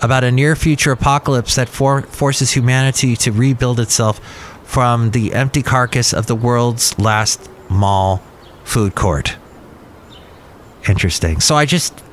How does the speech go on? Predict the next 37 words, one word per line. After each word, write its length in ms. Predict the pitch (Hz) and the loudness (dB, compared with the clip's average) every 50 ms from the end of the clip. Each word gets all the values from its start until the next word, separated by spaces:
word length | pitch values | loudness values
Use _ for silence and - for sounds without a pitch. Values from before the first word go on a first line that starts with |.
| - - - | -12 -6 -2
did 140 | 143 135 117 | -2 0 0
those 200 | 135 127 117 123 | 0 2 2 2
on 160 | 117 107 95 | 2 2 0
the 40 | 90 | 0
fly, 300 | - - 107 92 90 82 | 0 0 2 2 2 2
by 160 | 82 85 80 | 0 0 0
the 80 | 76 | 0
way, 360 | 76 78 73 64 60 - - - - - - - - - - | 0 0 0 0 -2 -4 -6 -12 -20 -20 -20 -20 -20 -10 -6
if 160 | - 92 98 | -4 -2 -2
you 60 | 95 | -2
couldn't 280 | - - 92 82 85 95 | 0 0 0 0 0 -2
tell. 320 | - - 78 64 - - - - - - - - - - - - - - - - - - - - - - - - - - - - - | -2 -2 -2 -2 -4 -4 -8 -12 -20 -20 -20 -20 -20 -20 -20 -20 -20 -20 -20 -20 -20 -20 -20 -20 -20 -20 -20 -20 -20 -20 -18 -8 -2
And 160 | 98 95 95 | 0 0 2
that's 180 | 101 98 - - | 2 2 0 0
what 160 | 104 98 - 107 | -2 -2 0 0
Anchor 300 | 110 98 95 - 104 95 | 0 2 2 0 0 0
does. 640 | 87 92 85 80 76 76 73 - - - - - - - - - - - - - - - - - - - - - | 2 2 2 2 2 2 2 2 0 0 -2 -4 -8 -12 -18 -20 -20 -20 -18 -16 -14 -14 -14 -16 -20 -14 -6 0
One 220 | 147 175 220 233 | 2 4 4 4
other 200 | 247 247 254 247 | 4 4 4 4
bit 160 | 233 247 247 | 4 4 4
of 80 | 240 226 | 4 2
interesting 460 | 240 240 - 226 220 - 247 247 233 | 2 2 2 2 2 2 2 2 2
news. 280 | 226 226 240 247 233 - | 2 4 4 4 4 4
Shall 180 | - 233 220 | 4 4 4
we 80 | 214 214 | 4 4
go 160 | 196 220 226 | 4 4 2
with 140 | 226 214 220 | 2 2 2
that? 300 | 233 226 240 247 254 262 - - - - - - - - - - - - - - - - - - - - - - - - - - - - - - - - - | 2 2 2 2 0 -4 -12 -20 -20 -20 -20 -20 -20 -20 -20 -20 -20 -20 -20 -20 -20 -20 -20 -20 -20 -20 -20 -20 -20 -20 -20 -20 -20 -20 -20 -20 -8 -2 -2
Okay. 560 | 160 170 - - 175 165 165 170 175 156 - - - - - - - - - - - - - - - - - | -2 0 0 0 2 2 2 2 2 0 -2 -6 -14 -20 -20 -20 -20 -20 -20 -20 -20 -20 -20 -20 -10 -4 0
I'm 180 | 151 170 185 | 0 0 2
going 240 | 185 196 190 185 170 | 2 2 2 2 2
to 100 | - 185 | 2 0
grab 360 | 139 147 156 156 160 170 165 | 0 2 2 2 2 2 0
s-, 160 | 151 - - - - | 0 -2 -2 0 0
a, 140 | 139 131 123 - | -2 -2 -2 -2
a 100 | 131 131 | -2 -2
story 800 | - - - - - 226 220 220 220 220 214 214 214 214 202 - | 0 0 0 0 0 2 2 2 2 2 2 2 2 0 0 -2